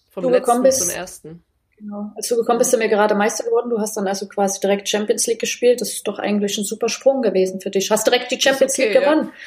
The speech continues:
Speaker 2: Ist, ja.
Speaker 1: <laughs>
Speaker 2: Ja.
Speaker 1: Ey, übrigens, ich weiß nicht, wie wir drauf gekommen sind, aber am Wochenende, ich war, äh, zu Hause bei meinem Papa und wir haben auch irgendwie ein bisschen über Fußball geredet und dann ist mir diese Geschichte eingefallen mit, mit Yuki.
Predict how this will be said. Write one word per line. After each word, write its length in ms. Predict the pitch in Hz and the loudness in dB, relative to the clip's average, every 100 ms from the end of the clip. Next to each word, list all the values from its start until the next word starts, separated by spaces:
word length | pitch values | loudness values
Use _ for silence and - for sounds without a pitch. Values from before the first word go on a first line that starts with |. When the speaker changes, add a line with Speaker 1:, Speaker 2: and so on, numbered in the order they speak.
| - - | -20 -14
Speaker 2:
Ist, 180 | - - | -12 -2
ja. 340 | 427 440 - 381 | 2 2 0 -6
Speaker 1:
<laughs> 40 | - 381 - - - _ 247 - _ _ _ _ _ - - 381 | -4 -4 -6 -16 -20 _ -12 -12 _ _ _ _ _ -20 -10 0
Speaker 2:
Ja. 100 | 392 | 2
Speaker 1:
Ey, 260 | 247 294 | 2 0
übrigens, 380 | 359 392 262 - - - - | 0 0 -2 -8 -16 -16 -6
ich 100 | 370 | 2
weiß 220 | 349 381 330 | 4 4 2
nicht, 160 | 269 | -2
wie 100 | 262 | 0
wir 100 | 254 | 0
drauf 260 | 233 220 220 | 0 0 -2
gekommen 340 | 214 - 220 | -6 -4 -2
sind, 140 | 208 - | -2 -4
aber 160 | - 196 | -4 -4
am 140 | 185 | -4
Wochenende, 720 | 220 262 - 196 196 202 254 - _ _ | -6 -6 -6 -6 -4 -6 -6 -14 _ _
ich 80 | - | 2
war, 300 | 202 196 - | 4 4 2
äh, 160 | 190 | 0
zu 180 | 185 202 | 0 0
Hause 260 | 202 226 220 | 4 4 4
bei 100 | 175 | 2
meinem 240 | 190 180 | 0 -4
Papa 320 | - 208 202 185 | -6 -4 -2 0
und 140 | 175 | 0
wir 60 | 175 | -2
haben 100 | - | 0
auch 180 | 196 | 0
irgendwie 220 | 202 190 180 | 0 0 -2
ein 40 | |
bisschen 200 | 190 190 | -4 -8
über 160 | - 180 | -6 -6
Fußball 400 | - 269 226 208 | -4 -2 0 2
geredet 400 | 202 208 202 202 | 4 4 2 0
und 180 | 185 | -2
dann 140 | 185 185 | -2 -2
ist 180 | 220 226 | -2 0
mir 220 | 226 220 - _ _ _ _ - | 0 0 -8 _ _ _ _ -6
diese 200 | 190 180 | -4 -2
Geschichte 420 | 180 - 262 - | -4 -4 -2 2
eingefallen 580 | 202 214 - 196 196 196 | 2 0 2 2 4 2
mit, 280 | 185 185 - | 0 -2 -8
mit 220 | 190 180 190 | -6 -4 -2
Yuki. 540 | 233 - - 156 | -4 -4 -6 -6